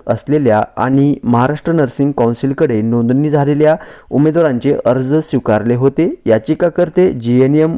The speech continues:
व बीएससी नर्सिंग, अ, पदवीधारक असून त्यांना या पदांकरिता पात्र ठरवण्यात आले होते, परंतु ग्रामविकास विभागाच्या सचिवांनी तीस डिस-, सप्टेंबर दोन हजार चोवीस रोजी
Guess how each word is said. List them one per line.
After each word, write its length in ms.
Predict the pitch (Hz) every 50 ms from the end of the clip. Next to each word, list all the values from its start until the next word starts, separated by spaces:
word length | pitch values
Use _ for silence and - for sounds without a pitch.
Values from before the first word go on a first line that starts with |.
| -
व 280 | 113 113 123 127 127 135
बीएससी 600 | 127 110 113 110 113 127 123 - - 143 151 147
नर्सिंग, 520 | 143 127 113 110 - - 143 123 95 87 - - - - - - - _
अ, 380 | - 113 117 117 120 120 117 117
पदवीधारक 1000 | 110 - 117 113 110 123 131 147 156 156 - - _ - 95 117 117 123 139 147 143 - - 131
असून 340 | 135 - 151 131 110 104 - - - _ _ _ -
त्यांना 380 | 147 147 156 151 120 - - - - - - - _ -
या 320 | 117 120 156 156 160 165
पदांकरिता 840 | 165 - - 123 117 123 123 127 120 - 151 143 135 - 120 131 147
पात्र 720 | - - - 131 127 127 - - 131 143 143 151 165 240 - - _ _
ठरवण्यात 500 | 127 123 117 120 120 123 127 127 131 131 - - - _
आले 380 | 85 98 107 113 113 127 139 147 - - - _ _
होते, 380 | - - 160 - - 131 113 117
परंतु 520 | 120 - 147 165 185 185 - - 135 151
ग्रामविकास 840 | 151 139 127 - - 151 170 185 190 170 156 160 - 170 160 160 156 - 143
विभागाच्या 580 | 127 123 120 117 117 123 117 117 - 131 131
सचिवांनी 680 | 135 - - 104 - 139 139 147 147 139 120 110 117 127
तीस 380 | - _ - 151 165 165 -
डिस-, 540 | 160 131 131 123 131 - _ _ - - 120
सप्टेंबर 580 | - - 127 - - - 165 160 135 117 117 123
दोन 200 | 120 127 120 117
हजार 200 | 113 117 120 120
चोवीस 380 | - - 127 120 117 123 123 -
रोजी 300 | 147 147 123 110 117 143